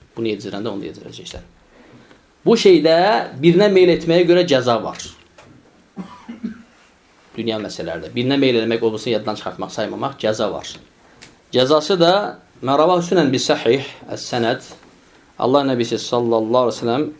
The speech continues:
buyurur ki, həmin insan haqqında kimin iki həyat yoldaşı varsa və onlardan birinə meyl edərsə, qiyamət günü üzü bir tərəfə axmış şəkildə gələcək. Allah onu rüsva eləyəcək. Və insanlar görüb onu tanıyacaqlar ki, bu məildir.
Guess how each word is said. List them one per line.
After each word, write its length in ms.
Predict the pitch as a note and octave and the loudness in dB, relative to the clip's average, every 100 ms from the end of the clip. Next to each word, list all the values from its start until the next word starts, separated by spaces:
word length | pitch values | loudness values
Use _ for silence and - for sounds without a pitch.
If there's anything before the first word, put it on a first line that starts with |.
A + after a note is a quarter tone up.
| - | -18
buyurur 380 | - B2 B2+ C3+ | -6 -2 0 -2
ki, 160 | - A#2+ | -4 -4
həmin 220 | A#2 A#2 | -2 -2
insan 220 | G#2+ A2 G#2 | -4 -6 -10
haqqında 600 | - G2+ G#2 A2+ D3+ F3 - - - _ _ _ _ | -10 -8 -2 -2 -2 -4 -12 -14 -16 _ _ _ _
kimin 240 | - C#3 A#2 | -4 -2 -2
iki 160 | - | -2
həyat 220 | C3 A#2+ A2 | -2 -2 -2
yoldaşı 340 | G#2+ G2+ G#2 | -4 -6 -4
varsa 380 | G#2 G2+ - F#2 | -4 -4 -6 -6
və 80 | G#2+ | -4
onlardan 400 | A2+ A2+ C3+ C3 | -2 -2 -2 -4
birinə 300 | B2 C3+ F3 | -2 0 2
meyl 160 | D#3+ B2 | 4 2
edərsə, 420 | B2+ B2+ A#2+ C#3+ C#3+ | 0 0 0 0 0
qiyamət 400 | B2+ B2 C#3+ D#3 - | 0 0 0 -2 -2
günü 400 | C#3 E3 E3+ F3 - C#3 | 0 2 2 -2 -12 -8
üzü 680 | B2 A#2 C3 E3+ G3 F#3 F3 | -6 -4 2 4 6 4 0
bir 180 | G3 E3+ | 0 2
tərəfə 320 | D3 C3+ C#3+ - C3+ | 2 2 0 0 -2
axmış 400 | - D#3+ E3+ D#3 | -2 0 2 2
şəkildə 260 | B2 B2 G#2+ | -2 -2 -2
gələcək. 360 | D#2+ - - - _ _ _ - - _ _ - | -4 -10 -16 -20 _ _ _ -20 -20 _ _ -14
Allah 180 | G3 - | -10 -6
onu 100 | A#2+ | -4
rüsva 300 | A2+ - A#2 | -4 -4 -6
eləyəcək. 420 | A2 F2+ - - - _ _ - - - - _ _ _ _ _ _ _ _ _ A2+ | -6 -8 -14 -16 -20 _ _ -18 -16 -16 -20 _ _ _ _ _ _ _ _ _ -6
Və 80 | |
insanlar 400 | C3 C3 C#3 D3 | -4 -2 0 2
görüb 180 | B2+ B2 | 2 0
onu 120 | A#2+ | -2
tanıyacaqlar 420 | A#2 A2+ A#2+ B2 A#2 | -2 -4 -2 -2 -4
ki, 160 | A#2+ | -4
bu 80 | A#2 | -4
məildir. 720 | A2 A#2 B2 G#2 G#2 F#2+ - | -2 -2 -2 -2 -6 -10 -14